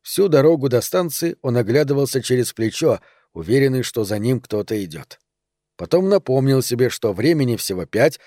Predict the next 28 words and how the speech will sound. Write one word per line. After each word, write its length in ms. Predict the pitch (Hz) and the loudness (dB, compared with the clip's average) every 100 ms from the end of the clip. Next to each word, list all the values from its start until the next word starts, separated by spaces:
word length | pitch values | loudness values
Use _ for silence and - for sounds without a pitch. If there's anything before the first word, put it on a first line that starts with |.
| _ _ | _ _
и 60 | 98 | -6
куда 300 | 110 131 135 | 0 2 2
бы 100 | 127 | 2
он 120 | 120 | 0
ни 80 | 117 | -2
пошёл, 460 | - 92 151 170 - _ _ | -2 -2 2 2 -2 _ _
и 80 | 82 | -14
впереди, 500 | - 92 92 113 110 | -8 -6 -4 -2 -2
и 40 | |
сзади — 480 | 80 71 90 123 160 _ _ _ | -4 -6 -4 -2 -4 _ _ _
будут 320 | 82 98 107 | -6 -4 -4
прохожие. 640 | 110 113 170 123 82 67 _ _ _ _ _ | -2 -2 -2 -6 -6 -16 _ _ _ _ _
Но 140 | 82 | -10
где 340 | - 76 135 131 | -8 -4 -2 -2
же 140 | 87 | -2
они? 340 | 90 78 71 _ _ _ _ _ _ | -6 -8 -14 _ _ _ _ _ _
Мир 320 | 78 123 151 | -2 2 2
в 100 | 120 | 0
тумане 480 | - 113 147 156 139 | -2 2 2 2 2
казался 540 | 123 107 143 135 127 | 0 2 2 2 -2
пустым 560 | - 113 - - 160 143 | -4 -4 -6 -2 0 2
и 60 | 135 | 2
безмолвным. 840 | 131 104 117 135 120 76 78 64 _ _ _ _ _ _ _ _ - | 2 0 -2 0 0 -4 -16 -18 _ _ _ _ _ _ _ _ -10
На 200 | 92 113 | -4 0
перроне 520 | 135 139 190 196 190 | 2 4 4 4 4
он 80 | 160 | 4
начал 360 | 165 147 165 | 2 2 0
мёрзнуть. 680 | 160 160 131 92 82 131 - | 2 2 0 -2 -12 -14 -16